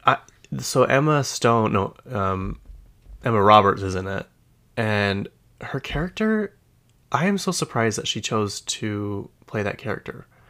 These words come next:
Her character is someone that didn't even need to be in the movie, first of all, and, um, she's in it for not even, I don't know, fifteen minutes maybe,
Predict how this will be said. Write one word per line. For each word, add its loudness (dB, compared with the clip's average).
Her 0
character -4
is -2
someone 0
that 0
didn't 0
even 2
need 2
to -2
be 2
in 2
the 0
movie, 0
first -4
of -6
all, -6
and, 2
um, 0
she's -4
in 2
it -2
for -2
not 2
even, 0
I -2
don't 0
know, 0
fifteen -4
minutes -2
maybe, -2